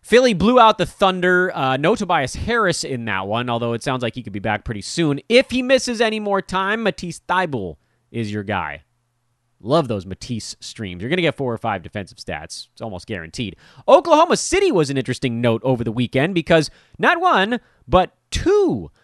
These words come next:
of their originally slated starters came back on the same night. Darius Bazley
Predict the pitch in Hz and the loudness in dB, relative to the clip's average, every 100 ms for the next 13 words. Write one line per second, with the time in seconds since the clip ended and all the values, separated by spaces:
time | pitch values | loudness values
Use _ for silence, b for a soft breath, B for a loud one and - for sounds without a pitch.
0 | _ - 165 147 165 147 160 143 139 123 | _ 2 4 6 4 4 2 0 -4 -4
1 | - 160 185 160 131 - - 214 190 165 | -6 -2 0 0 -2 -4 -2 0 0 -2
2 | - 220 254 285 185 170 160 226 233 226 | -2 -4 -2 -2 -4 -6 -6 -6 -6 -4
3 | 226 - b b 170 233 202 123 175 233 | -4 -4 b b 0 2 2 2 0 0
4 | 208 240 | 0 -2